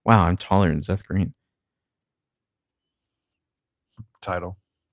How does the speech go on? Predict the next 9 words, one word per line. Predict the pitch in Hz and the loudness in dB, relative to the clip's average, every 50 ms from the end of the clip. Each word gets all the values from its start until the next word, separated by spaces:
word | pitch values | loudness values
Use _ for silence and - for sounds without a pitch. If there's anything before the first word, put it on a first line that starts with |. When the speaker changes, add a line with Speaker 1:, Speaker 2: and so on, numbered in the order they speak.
| _ - - | _ -20 -20
Speaker 2:
No, | 104 101 98 98 92 | -16 -12 -10 -8 -8
not | 92 82 85 90 | -8 -8 -10 -10
title. | - 87 87 85 85 85 _ _ _ _ _ _ _ _ _ _ _ _ _ _ _ _ _ _ - | -10 -10 -10 -10 -12 -16 _ _ _ _ _ _ _ _ _ _ _ _ _ _ _ _ _ _ -2
Um, | 127 123 123 123 120 117 117 113 110 110 107 104 104 101 101 98 92 95 _ _ _ _ _ _ _ _ _ _ _ _ _ _ _ _ _ _ _ _ _ _ _ _ _ _ _ _ _ _ _ _ _ _ _ _ - | 0 2 2 4 4 4 4 4 4 4 2 2 0 -2 -4 -8 -10 -14 _ _ _ _ _ _ _ _ _ _ _ _ _ _ _ _ _ _ _ _ _ _ _ _ _ _ _ _ _ _ _ _ _ _ _ _ -20
uh, | 123 113 117 123 113 117 120 117 113 110 110 107 107 107 104 - - - | -20 -18 -18 -16 -16 -14 -14 -14 -14 -14 -14 -14 -14 -14 -14 -16 -8 -2
no, | 120 139 135 | 0 0 2
thank | 113 107 104 104 101 92 92 - | 2 2 0 0 0 -2 -2 2
you. | 107 104 | 4 6
Speaker 1:
No? | 98 101 107 117 | 6 6 6 6